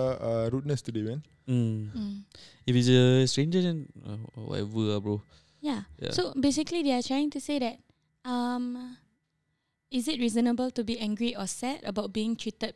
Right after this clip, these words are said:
Speaker 3: poorly or rudely? Sure. But it's also reasonable to just shrug and move on with your life. Why bother getting angry? What purpose does it serve?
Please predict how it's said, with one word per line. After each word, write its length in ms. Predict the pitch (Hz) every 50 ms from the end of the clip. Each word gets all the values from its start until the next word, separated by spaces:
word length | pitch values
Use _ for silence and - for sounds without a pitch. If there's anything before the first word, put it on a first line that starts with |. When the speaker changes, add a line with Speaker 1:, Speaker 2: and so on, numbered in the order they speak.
| _ _ -
Speaker 3:
poorly 280 | - 208 196 196 202 208 202
or 120 | 190 180 180 180
rudely? 400 | 190 196 196 202 233 294 - _ _ _ _ _ _ _ _ _ _ _ _ -
Sure. 440 | - - - - - 269 175 180 175 _ _ _ _ _ _ _ _ _ -
But 120 | 226 226
it's 160 | 226 208 -
also 240 | 254 - - - 262
reasonable 520 | 254 233 214 180 208 202 202 202 196 214 214
to 80 | - 196
just 160 | 185 208 208
shrug 320 | - - - 220 190 185 185
and 160 | 180 180 175
move 80 | 170
on 160 | 175 170 170 175
with 80 | 165
your 80 | 180 170 165
life. 280 | 165 185 185 - - _ 233
Why 160 | 208 202 185
bother 240 | 185 180 180 180 170
getting 300 | - 175 - 180 175 156
angry? 320 | 170 180 180 - 180 196 202
What 240 | 208 208 208 -
purpose 240 | 196 185 - 180 -
does 160 | - 185 180
it 80 | 185 190
serve? 240 | - 190 185 175